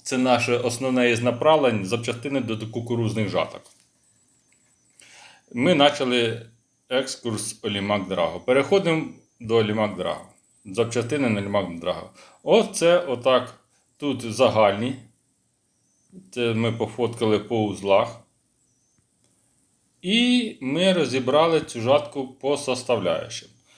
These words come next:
От, наприклад, редуктор центральний. О, Т-образний, вибачте, зайшов. Так, Т-образний редуктор. Це головна боль на цій, на цій жатці, якщо за ним не слідкувати. От сам редуктор,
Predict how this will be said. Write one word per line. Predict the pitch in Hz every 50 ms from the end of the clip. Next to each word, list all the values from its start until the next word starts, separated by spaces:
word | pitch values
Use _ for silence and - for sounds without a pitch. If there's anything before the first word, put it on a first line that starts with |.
| _ - _ _ _
От, | - 131 127 123 - 117 117
наприклад, | 117 117 117 117 117 113 113 107 101 90 - - -
редуктор | 113 127 131 131 170 175 175 - 143 113
центральний. | - - 123 104 95 92 85 80 80 80 - 85 92 - _ -
О, | 120 104 107
Т-образний, | 104 - 127 123 123 113 107 104 95 90 87 92 92 90
вибачте, | 90 98 95 90 101 98 - - 139 135 131 - -
зайшов. | 110 107 120 117 117 - 139 139 135 135 - _ _ _ _ - - - - _ _ _ _ _ 113 117 113 113
Так, | 135 113 98 - -
Т-образний | 165 170 160 143 127 139 127 113 117 123 113
редуктор. | 110 120 120 139 175 175 - - 165 160 165 - - _ _ _ _ _ _ - - 110 101 98
Це | - - 123 110
головна | 123 127 127 123 123 123 113
боль | 110 123 143 151
на | 160 170 165
цій, | 165 - 175 175 160 131
на | 139 147
цій | 143 - 165 156
жатці, | 147 160 160 156 156 - - 165 156 - - _ _ _ _ _ _ _ _ _ _
якщо | 123 131 143 139 139 - 147 135
за | 131 143
ним | 143 147 147 143 143 139 139
не | 143 143 139 139 143 139 139 - - _ _
слідкувати. | 135 - - 147 143 139 - 147 139 135 143 143 139 135 147 143 139 139 - _ _ _ _ _ _ _ _ _ _ _ _
От | - 131 120 113 117 117
сам | - 151 147 131 123
редуктор, | 117 117 113 117 151 185 180 - - 165 160